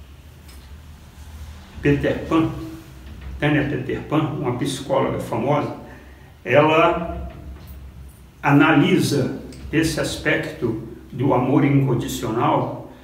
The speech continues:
sob uma ótica do consciente e do inconsciente nosso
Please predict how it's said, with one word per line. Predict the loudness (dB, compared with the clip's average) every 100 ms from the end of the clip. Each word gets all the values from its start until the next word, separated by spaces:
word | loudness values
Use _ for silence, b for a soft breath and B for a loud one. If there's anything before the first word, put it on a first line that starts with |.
| B
sob | -10 0 4 6
uma | 6 6 6
ótica | 4 4 0 0
do | 2 2
consciente | 2 2 2 6 8 6 0 -2 0
e |
do | 4 4
inconsciente | 4 6 4 4 2 6 6 4 2
nosso | 2 2 0 -6 -10